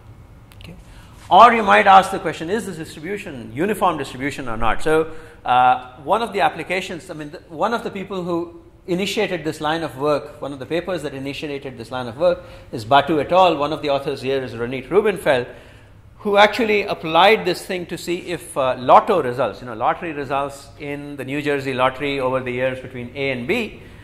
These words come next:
were actually picking random numbers or not. Okay, are they uniformly random or not? So, you know, it's a very natural thing. You know, if these things are not picking uniformly natu-, random numbers, then you have a advantage and you probably have some way of getting be-,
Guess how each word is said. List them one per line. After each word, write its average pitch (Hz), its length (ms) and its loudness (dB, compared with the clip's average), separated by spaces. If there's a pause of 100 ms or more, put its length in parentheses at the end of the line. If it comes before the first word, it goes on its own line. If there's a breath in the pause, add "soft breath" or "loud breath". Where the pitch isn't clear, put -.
(300 loud breath)
were 233 100 2
actually 277 340 6
picking 208 360 0
random 160 420 4
numbers 135 420 -2
or 107 80 -4
not. - 440 -6 (180)
Okay, - 100 -14
are 143 180 -6
they 156 120 -2
uniformly 196 560 2
random 175 380 0
or 175 120 -4
not? - 560 -6
So, 180 440 -4
you 294 60 -14
know, 254 80 -12
it's - 220 -12
a 226 60 -4
very 220 320 2
natural 170 540 0
thing. 147 300 -10
You 95 60 -16
know, 98 140 -16
if 131 140 -16
these 170 180 -10
things 208 180 -6
are 180 80 2
not 180 360 4
picking 180 260 -4
uniformly 156 440 -4
natu-, 131 300 -4 (340 loud breath)
random 151 320 2
numbers, 214 420 -2
then 156 340 -8
you 160 120 -8
have 156 200 -2
a 156 240 -4 (460)
advantage 147 640 2
and 113 100 -8
you 117 120 -10
probably 135 380 -2
have 117 460 -4
some 127 420 -10
way 120 120 -2
of 117 140 -4
getting 117 300 -4
be-, 139 120 -2